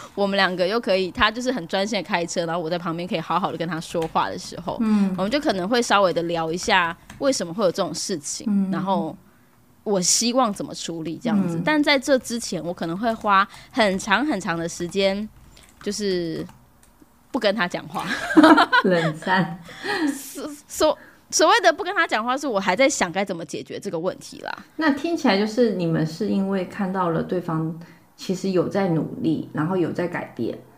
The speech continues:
Speaker 2: 然后自己也尝试着去理解对方的个性，或者是为什么会这样做的，就，就为什么会有这样的一个行为，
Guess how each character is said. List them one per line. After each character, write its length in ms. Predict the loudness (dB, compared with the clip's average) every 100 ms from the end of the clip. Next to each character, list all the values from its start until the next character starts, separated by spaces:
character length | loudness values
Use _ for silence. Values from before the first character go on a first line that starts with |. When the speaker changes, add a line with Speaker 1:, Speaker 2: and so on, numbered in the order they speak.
| _
Speaker 2:
然 160 | -2 0
后 160 | 0
自 180 | 2 0
己 120 | 2
也 160 | 2 2
尝 260 | -2 -2 0
试 160 | 0
着 120 | 0
去 420 | 0 2 2 0 -4 -12
理 180 | -2 -2
解 180 | 0 -2
对 180 | 0 0
方 240 | 0 0
的 300 | 0 -2 -6 -12 -20 -20 -2
个 220 | 6 6
性， 260 | 6 2 2
或 120 | 4
者 100 | 2
是 240 | 2 0
为 200 | 4 4
什 120 | 2
么 120 | 0 0
会 200 | 0 0
这 140 | 0
样 240 | 0 0
做 340 | 0 -2 -2 -4 -12 -20 -6
的， 420 | -6 -4 -8 -14 -8
就， 140 | -2
就 160 | 6 6
为 140 | 8
什 100 | 4
么 80 | 4
会 140 | 4
有 60 | 4
这 60 |
样 120 | 4 2
的 80 |
一 60 | 2
个 80 | 0
行 380 | 0 0 2 2
为， 340 | -2 -6 -12